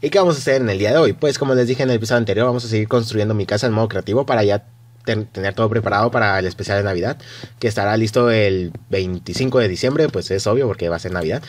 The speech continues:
Y también preparar algo para el año nuevo, o sea, ya saben que tengo que hacer todo para Navidad y año nuevo. Bueno, Nochevieja o como quieran decirle, año nuevo, Nochevieja o lo que sea.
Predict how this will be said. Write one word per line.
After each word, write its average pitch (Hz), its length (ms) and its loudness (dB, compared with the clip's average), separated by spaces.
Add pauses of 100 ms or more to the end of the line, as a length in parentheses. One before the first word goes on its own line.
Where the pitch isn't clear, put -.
(240)
Y 127 80 0
también 131 160 2
preparar 160 540 0 (220)
algo 165 480 2 (120)
para 104 240 0
el 95 80 0
año 95 160 -2
nuevo, 160 180 2
o 85 60 -4
sea, 101 240 0
ya 98 120 -2
saben 110 220 -2
que 92 320 0 (800)
tengo 110 180 0
que 113 120 0
hacer 107 200 -2
todo 123 240 2
para 117 160 2
Navidad 95 300 0
y 135 100 2
año 107 160 0
nuevo. 123 320 0 (680)
Bueno, 95 300 0 (240)
Nochevieja 120 640 0
o 101 220 2
como 90 180 -6
quieran 98 200 -4
decirle, 113 240 -4
año 113 160 -2
nuevo, 127 480 2
Nochevieja 123 880 -2
o 90 240 -2
lo 85 140 -4
que - 100 -12
sea. 160 420 -2